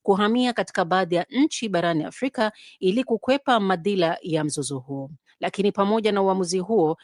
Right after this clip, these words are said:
shirika hilo limejikuta likishutumiwa kwa kudaiwa kuwa limekuwa likitekeleza mpango huo kwa mabavu, mpango ulioitwa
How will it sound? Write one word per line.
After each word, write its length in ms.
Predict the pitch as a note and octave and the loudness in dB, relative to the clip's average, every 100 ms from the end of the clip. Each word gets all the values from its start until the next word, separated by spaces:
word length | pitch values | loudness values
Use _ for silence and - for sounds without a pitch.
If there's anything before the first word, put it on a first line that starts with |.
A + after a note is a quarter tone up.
| _ | _
shirika 440 | - - F#3 A3 F#3 | -6 0 0 2 0
hilo 260 | F#3+ A#3+ A3 | 0 0 0
limejikuta 760 | G3 F#3+ F3+ - B3+ - G#3 | 0 -2 -4 -6 -4 0 0
likishutumiwa 840 | F#3 G3+ G3+ - - G#3+ G#3+ - - _ _ | 0 -2 -4 -8 -4 0 0 -2 -6 _ _
kwa 120 | - | -6
kudaiwa 500 | - F3 F3+ G3+ F3 | -2 2 4 4 2
kuwa 260 | - G3 F3 | 2 0 2
limekuwa 520 | E3+ E3+ - A#3+ A3+ - | 0 -2 -2 -2 -2 0
likitekeleza 800 | F#3+ A#3 A3 A3+ A3+ C4+ - | 0 0 -2 0 2 2 2
mpango 320 | G#3 F#3+ F3 F3+ | 0 0 0 2
huo 180 | G3 | 2
kwa 140 | D#3 D#3+ | 0 -4
mabavu, 580 | D#3 F3 A3 F3+ F3 F3+ _ - | -4 -2 0 0 -2 -4 _ -8
mpango 440 | F3+ F#3+ A3+ G#3+ | -4 2 2 4
ulioitwa 640 | F#3 E3+ G#3 B3 - F#3 | 2 2 0 0 -2 -2